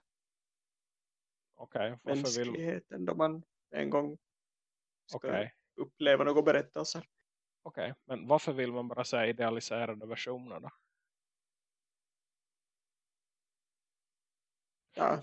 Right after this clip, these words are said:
Speaker 2: för
Speaker 1: För
Speaker 2: att
Speaker 1: att
Speaker 2: man
Speaker 1: liksom, sanningen är ju, om vi, om vi nu
Speaker 2: Mm.
Speaker 1: tar T V nu då, att,
Speaker 2: Ja.
Speaker 1: eh, liksom, det måste ju vara långt flera personer som är liksom fula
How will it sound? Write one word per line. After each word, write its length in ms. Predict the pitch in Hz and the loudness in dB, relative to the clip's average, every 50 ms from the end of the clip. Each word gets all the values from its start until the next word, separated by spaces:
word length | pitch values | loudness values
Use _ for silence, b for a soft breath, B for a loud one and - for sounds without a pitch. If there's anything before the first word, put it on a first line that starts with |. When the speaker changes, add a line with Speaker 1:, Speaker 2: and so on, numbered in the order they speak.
| - - | -6 -12
Speaker 2:
för 100 | - 160 | -8 -2
Speaker 1:
För 140 | - 156 151 | 4 8 8
Speaker 2:
att 80 | 151 | 8
Speaker 1:
att 80 | 135 - | 8 6
Speaker 2:
man 60 | 156 | 0
Speaker 1:
liksom, 280 | - - 170 151 143 - | 0 2 2 2 2 0
sanningen 560 | - - 160 160 170 175 170 160 147 123 110 | 0 2 2 2 2 2 0 2 2 2 2
är 80 | 87 | 2
ju, 200 | 73 67 71 80 - | 0 0 -2 -6 -6
om 180 | - 127 127 131 | -6 -6 -4 -2
vi, 160 | 135 131 - | -2 -4 -4
om 120 | - 139 135 | -6 -8 -6
vi 60 | 135 | -4
nu 80 | 127 127 | -4 -4
Speaker 2:
Mm. 120 | 135 147 | -2 2
Speaker 1:
tar 140 | 131 117 113 | 2 2 2
T 280 | - 117 113 110 107 | 2 0 0 2 2
V 160 | 95 90 90 85 | 2 0 -2 -4
nu 100 | 76 - - - | -6 -10 -20 -20
då, 100 | - - _ _ _ B B B B B B B | -20 -20 _ _ _ B B B B B B B
att, 180 | - 107 117 - _ b b b b | -8 -8 -8 -8 _ b b b b
Speaker 2:
Ja. 420 | b 120 117 - - 123 123 120 120 | b 2 4 6 8 8 8 8 6
Speaker 1:
eh, 60 | 110 - _ _ _ _ _ - 107 101 82 - _ | 4 0 _ _ _ _ _ -20 -20 -20 -20 -20 _
liksom, 520 | - 123 127 - 151 135 127 127 123 113 - _ _ _ _ _ _ _ _ _ | -10 -8 -2 0 2 2 2 0 -4 -10 -12 _ _ _ _ _ _ _ _ _
det 320 | _ 90 87 98 120 139 139 | _ -20 -20 -10 -4 -4 0
måste 320 | 151 165 156 - - 170 | 2 2 2 0 0 -2
ju 40 | 147 | 0
vara 180 | 147 143 143 135 - | 0 0 0 -2 0
långt 380 | 135 139 147 160 170 160 - | 6 8 8 8 8 4 -2
flera 360 | - - 123 120 120 117 120 | -2 2 6 6 6 6 6
personer 800 | - - 127 120 - - 117 113 107 107 107 104 107 107 113 117 - | 2 0 -4 -6 -2 0 0 0 -2 -2 -4 -2 -2 -2 -4 -6 -14
som 240 | - - 123 120 120 | -14 -12 -8 -4 -2
är 40 | |
liksom 440 | 113 117 117 - - - 113 110 113 | -2 -2 -2 -4 -2 -2 -2 -2 -2
fula 560 | - - - 127 123 123 120 110 110 107 - | -6 -4 -2 -2 0 0 0 2 2 2 2